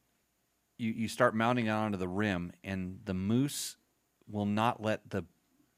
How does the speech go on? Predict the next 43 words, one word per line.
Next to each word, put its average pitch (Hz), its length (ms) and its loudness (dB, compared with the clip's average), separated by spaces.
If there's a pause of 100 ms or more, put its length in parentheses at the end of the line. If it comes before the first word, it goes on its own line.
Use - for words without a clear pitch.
the, 95 140 -2 (680)
the 98 120 -4 (400)
bead 127 240 2
of 110 80 -4
the 98 80 -4
tire 131 400 4
go 101 140 2
up 101 120 -2
into 101 120 -2
the 90 100 -6
dish. 87 440 -2
It - 80 -10
kinda 104 200 -4
holds 113 320 -4
it - 100 -4
off. 98 320 4 (920)
And 107 120 -2
then 110 100 0
as 104 120 -2
you're 104 60 -4
putting - 280 -2
the 107 60 -2
rim 123 260 0
on, 95 220 0
it, - 220 -8
it - 140 -6 (140)
pops - 360 2
off 104 200 2
the 104 120 -2
other 98 140 -2
side 95 220 -2
of 87 60 -4
the 82 80 -8
tire. 101 340 2
In 90 80 -4
other 98 120 -2
words, 92 200 -6
the 87 80 -8
t-, - 240 -16
it's 101 200 -8
like 113 200 -2 (800)
the, 104 140 -2 (100)
the, 90 200 -2